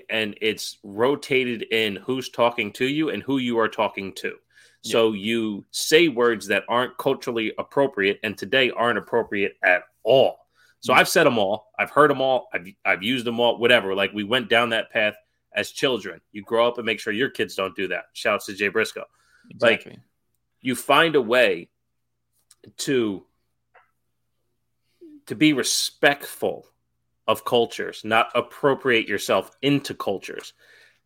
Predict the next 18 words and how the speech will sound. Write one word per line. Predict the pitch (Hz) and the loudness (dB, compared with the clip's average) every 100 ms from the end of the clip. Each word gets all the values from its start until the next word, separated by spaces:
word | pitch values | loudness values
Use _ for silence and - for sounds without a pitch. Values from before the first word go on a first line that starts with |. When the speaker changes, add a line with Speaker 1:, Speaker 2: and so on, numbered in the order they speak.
| _ _ | _ _
Speaker 1:
So | - 131 | -2 0
when | 131 123 | 0 -2
she | 120 | -4
did | 95 175 | 2 2
this, | 135 113 - | 2 -2 -2
I'm | 127 | -2
like, | 117 110 - - - | 0 0 -4 -20 -16
<sighs> | - - - - - - _ _ _ _ _ _ _ _ _ _ _ _ - _ 1077 _ - _ _ _ _ _ _ _ _ _ _ _ - | -14 -12 -16 -18 -20 -20 _ _ _ _ _ _ _ _ _ _ _ _ -20 _ _ _ -20 _ _ _ _ _ _ _ _ _ _ _ 0
number | 139 165 | 2 4
one, | 156 156 113 131 _ _ _ _ _ _ - | 4 2 2 -2 _ _ _ _ _ _ 2
I | 107 | 2
thought, | - 113 101 - - | 2 2 2 0 -2
Andrade's | 135 151 196 214 - | 0 4 6 4 0
not | 143 135 | 0 2
on | 127 | 0
the | 110 | 0
fucking | 117 - 107 | -4 -4 -6
roster, | 92 87 - 170 185 | -4 -4 -6 -8 -8